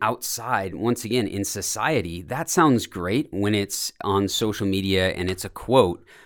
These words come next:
But then when you actually live that, I remember, um, uh, a number of years ago when that, uh, the book came out and then it was a movie as well called The Secret.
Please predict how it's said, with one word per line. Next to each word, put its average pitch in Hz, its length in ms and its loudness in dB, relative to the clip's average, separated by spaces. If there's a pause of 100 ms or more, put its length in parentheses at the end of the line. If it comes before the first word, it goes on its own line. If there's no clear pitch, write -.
(100)
But 104 100 -2
then 139 200 8
when 131 120 6
you 131 160 4
actually 143 380 -2
live 107 400 0
that, 82 260 -4
I 113 60 6
remember, 113 580 8 (300)
um, 85 500 0 (580)
uh, 92 180 2
a 90 40 2
number 123 220 6
of 98 80 2
years 104 220 2
ago 95 100 -2
when 92 240 2
that, 90 340 2
uh, 85 240 -2
the 87 160 -6
book 123 520 4
came 117 280 4
out 107 260 6
and 95 140 2
then 95 60 2
it 98 100 0
was 87 140 -4
a 87 40 -6
movie 101 380 2
as 92 100 -2
well 92 140 2
called 87 240 -4
The 90 60 -6
Secret. - 560 -2